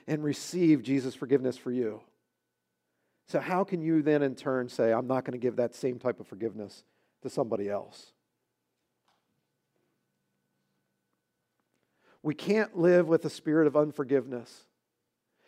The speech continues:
because unforgiveness just leads to bitterness, and none of us wanna grow bitter.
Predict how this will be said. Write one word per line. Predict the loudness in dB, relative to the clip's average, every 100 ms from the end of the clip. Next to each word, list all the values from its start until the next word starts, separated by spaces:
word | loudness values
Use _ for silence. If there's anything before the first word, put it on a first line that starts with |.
| _
because | 8 8 8
unforgiveness | 4 4 6 8 8 8 2
just | -6 0
leads | 0 0
to | -8
bitterness, | 2 6 6 4 -2 -6
and | -2
none | 6 8
of | 8
us | 6 4
wanna | 2 2
grow | 2 2 2
bitter. | 2 -4 -6 -6 -10